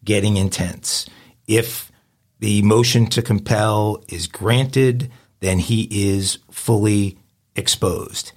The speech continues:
In the aftermath of the murders, all of the pressure recedes. He's now a victim.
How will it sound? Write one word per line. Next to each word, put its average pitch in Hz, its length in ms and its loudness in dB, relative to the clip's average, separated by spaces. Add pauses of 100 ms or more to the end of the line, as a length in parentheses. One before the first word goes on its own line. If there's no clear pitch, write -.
(380)
In 104 200 4
the 95 380 -2 (220)
aftermath 120 880 2 (260)
of 110 140 -4
the 104 100 0
murders, 101 680 -2 (1400)
all 120 260 4
of 120 60 4
the 120 60 0
pressure - 580 -4 (920)
recedes. - 540 -4 (360)
He's 98 220 -6
now 82 220 -4
a 80 40 -10
victim. 156 580 -2